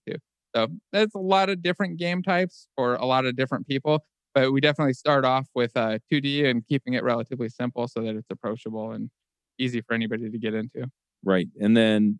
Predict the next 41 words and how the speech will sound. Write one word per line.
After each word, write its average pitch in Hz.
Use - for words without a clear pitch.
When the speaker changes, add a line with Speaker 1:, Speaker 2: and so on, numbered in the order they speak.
Speaker 2:
the, 113
I 113
guess 120
the 107
other 101
question 95
is, 95
is 90
does 104
this 110
package, -
what, 104
what 104
platforms 92
does 87
it -
show -
you 87
how 82
to 85
make 87
these, 90
uh, 78
games 85
for, 82
right? 78
'Cause 82
I'm 113
assuming 120
that 101
you 101
can 98
play 98
'em 95
on 92
your, 82
your 78
P 95
C 87
or 78
Mac, 87